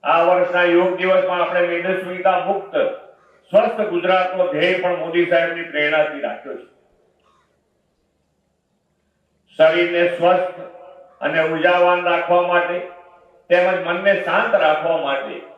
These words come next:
યોગ અભ્યાસ લાખો લોકોની રોજિંદી જીવનશૈલીનો ભાગ બન્યો છે.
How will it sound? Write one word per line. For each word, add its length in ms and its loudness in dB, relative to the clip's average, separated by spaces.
યોગ 280 4
અભ્યાસ 420 2
લાખો 400 0
લોકોની 480 2
રોજિંદી 500 -6
જીવનશૈલીનો 680 -2
ભાગ 360 -2
બન્યો 240 -8
છે. 200 -18